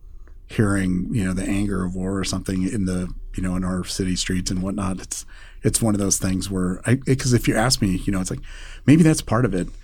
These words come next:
There's a, there's an insulation at this part of the world in Omaha, but I love the fact that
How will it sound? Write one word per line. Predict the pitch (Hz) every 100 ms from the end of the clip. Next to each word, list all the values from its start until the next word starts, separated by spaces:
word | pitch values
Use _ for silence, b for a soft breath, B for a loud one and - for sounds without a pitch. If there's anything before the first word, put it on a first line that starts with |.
| b b b
There's | 113 107
a, | 107 98 - - -
there's | - 131
an | 147
insulation | 139 131 101 107 -
at | 95 92
this | 95
part | - 110
of |
the | 101
world | 92 98 117 131
in | 120
Omaha, | 113 113 139 135 b b b b
but | 117 -
I | 123
love | 117 120 147
the | 151
fact | - 113 110 -
that | 101 95